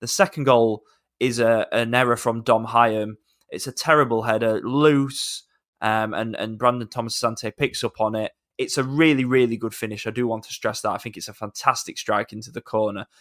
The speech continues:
Again, Callum Britton, are you intense enough? Are you tight enough? Are you closing the ball down? I think he could get tighter,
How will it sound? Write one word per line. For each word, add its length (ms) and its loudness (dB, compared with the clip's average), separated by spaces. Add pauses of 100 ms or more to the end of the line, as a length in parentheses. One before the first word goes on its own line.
(180)
Again, 360 -2
Callum 300 2
Britton, 380 2
are 160 4
you 120 -2
intense 460 -4
enough? 300 -10
Are 160 8
you 280 -4
tight 380 0
enough? 240 -8
Are 100 4
you 120 -4
closing 460 -2
the 60 -6
ball 260 -2
down? 320 -4 (280)
I 80 -8
think 240 -8
he 60 -20
could 180 -12
get 160 -2
tighter, 540 0